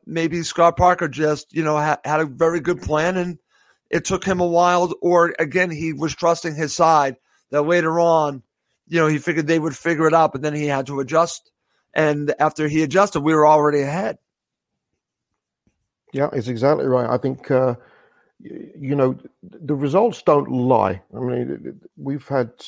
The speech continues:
Speaker 2: we've put in some very, very, very good performances and we've not come out with a lot. And
Speaker 1: Right.
Speaker 2: if you look at the game against the Spammers last week, we really should have won.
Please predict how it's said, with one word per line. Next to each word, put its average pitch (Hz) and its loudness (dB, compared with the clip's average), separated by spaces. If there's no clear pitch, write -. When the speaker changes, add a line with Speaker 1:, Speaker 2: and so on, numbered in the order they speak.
Speaker 2:
we've 135 -10
put - -6
in 135 -4
some 123 -8
very, 135 2
very, 117 0
very 120 -2
good 117 -8
performances 117 -10
and 113 -6
we've 110 -6
not - -10
come 117 -6
out 113 -6
with 101 -6
a 113 2
lot. 117 0
And - -18
Speaker 1:
Right. 160 4
Speaker 2:
if - 0
you 135 2
look 151 2
at 208 6
the - 0
game 131 4
against 117 2
the 120 -10
Spammers 117 0
last 107 -6
week, 110 -6
we 120 -6
really 113 -4
should - -14
have 104 -6
won. 104 -6